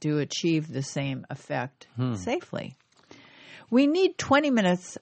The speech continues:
Speaker 1: a day of sun, unprotected, to make a healthy amount of vitamin D. And the time of day might surprise you. It's ten A M to two P M when the angle of the sun's rays are best for making the vitamin D.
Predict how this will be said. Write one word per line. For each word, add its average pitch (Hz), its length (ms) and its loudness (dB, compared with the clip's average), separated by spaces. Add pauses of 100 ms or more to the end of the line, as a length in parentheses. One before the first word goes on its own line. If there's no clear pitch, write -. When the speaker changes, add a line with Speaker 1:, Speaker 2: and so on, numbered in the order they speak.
Speaker 1:
a 170 80 0
day 143 440 2
of 143 140 -6
sun, 127 500 -6
unprotected, 180 800 0
to 139 60 -4
make 147 240 -2
a 139 80 0
healthy 143 360 0
amount 135 260 -2
of 131 80 -8
vitamin 127 340 -4
D. 190 320 4 (340)
And 151 140 -4
the 156 80 0
time 180 320 4
of 208 80 0
day 151 240 4
might 151 400 2
surprise 160 540 6
you. 151 240 2
It's 139 240 -4
ten 175 240 0
A 190 180 0
M 175 180 2
to 165 80 -2
two 175 240 0
P 185 260 0
M 139 260 0
when 143 160 -2
the - 100 -6
angle 160 300 -2
of 165 80 -2
the 175 80 0
sun's 160 400 -4
rays 139 340 0
are 127 120 -2
best 151 440 2
for 147 100 -4
making 135 400 -4
the 135 60 -6
vitamin 117 480 -2
D. 170 340 0